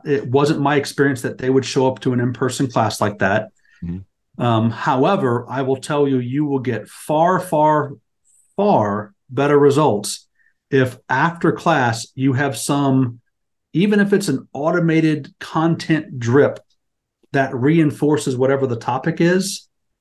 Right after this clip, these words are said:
Speaker 1: you will engage and capture more of those, uh, agents in your, in your net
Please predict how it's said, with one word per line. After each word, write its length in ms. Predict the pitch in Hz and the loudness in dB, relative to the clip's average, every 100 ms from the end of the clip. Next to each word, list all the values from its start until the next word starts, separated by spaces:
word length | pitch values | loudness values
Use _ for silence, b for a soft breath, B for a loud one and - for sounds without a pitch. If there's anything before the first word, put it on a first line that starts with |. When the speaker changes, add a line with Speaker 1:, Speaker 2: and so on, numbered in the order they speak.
| _ _ _ _ _ | _ _ _ _ _
Speaker 1:
you 200 | 135 143 | -2 2
will 180 | 143 143 | 4 2
engage 580 | 143 131 117 151 156 139 | 0 0 2 2 2 0
and 120 | 127 | -4
capture 380 | 147 139 - 123 | -4 -6 -4 -4
more 260 | 127 135 | 0 0
of 100 | 127 | 0
those, 560 | 123 127 123 117 - - | -2 -2 -2 -6 -10 -12
uh, 260 | 131 117 117 | -6 -4 -2
agents 440 | 127 135 147 151 - | 0 0 0 -2 -4
in 200 | 135 123 | -4 0
your, 400 | 120 117 117 113 - | 2 2 0 -2 -8
in 160 | 120 120 | -4 0
your 140 | 110 | 0
net 400 | 113 143 120 - | 2 2 0 -4